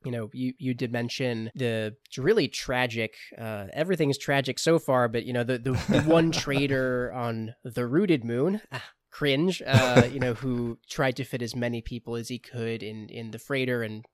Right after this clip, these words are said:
Speaker 1: I think it was almost six hundred people that, you know, died when the engines exploded. So really, it's just punch after punch. But, you know, you had mentioned, and we talked about a bit, the hopeful note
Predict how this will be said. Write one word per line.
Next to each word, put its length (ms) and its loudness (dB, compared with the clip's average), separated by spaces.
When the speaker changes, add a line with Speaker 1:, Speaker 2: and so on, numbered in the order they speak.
Speaker 1:
I 40 -20
think 180 -12
it 40 -10
was 200 -12
almost 380 -6
six 180 -6
hundred 280 -6
people 360 -8
that, 220 -6
you 60 -4
know, 120 0
died 560 0
when 300 -6
the 100 -6
engines 400 0
exploded. 520 -2
So 120 -2
really, 300 0
it's 80 -6
just 180 -8
punch 320 -4
after 260 -8
punch. 460 -4
But, 240 0
you 100 -4
know, 80 -4
you 140 -4
had 100 -2
mentioned, 360 0
and 80 -6
we 80 -8
talked 280 -8
about 180 -2
a 40 -4
bit, 320 0
the 60 -6
hopeful 360 2
note 260 -4